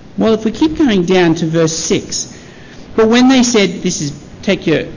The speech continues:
where your body part was and flip back over to one Samuel eight. "But when they said, 'Give us a king to lead us,' this displeased Samuel." He felt he was being rejected. So he prayed to the Lord.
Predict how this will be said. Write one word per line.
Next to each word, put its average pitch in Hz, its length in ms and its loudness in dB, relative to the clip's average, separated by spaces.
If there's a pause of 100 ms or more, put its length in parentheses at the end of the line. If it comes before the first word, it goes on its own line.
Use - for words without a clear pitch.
(260)
where 156 220 2
your 143 260 2
body 143 320 0
part 139 320 -4
was 127 360 -4
and 127 100 -6
flip - 240 -10
back 131 220 -8
over 131 220 -4
to 147 120 -8
one 127 180 -4
Samuel 127 400 -4
eight. 131 160 -4 (640)
"But 190 100 4
when 240 140 6
they 240 100 4
said, 202 240 2
'Give 240 160 2
us 254 140 2
a 220 60 0
king 202 240 0
to 185 100 -2
lead 170 220 4
us,' 151 220 0
this 190 280 0
displeased 208 840 -2
Samuel." 147 600 2
He 208 200 -2
felt 139 240 -4
he 170 160 -2
was 143 220 -2
being 127 240 -2
rejected. 127 500 -6 (600)
So 214 140 0
he 220 140 4
prayed 247 340 0
to 214 80 0
the 180 80 0
Lord. 147 380 0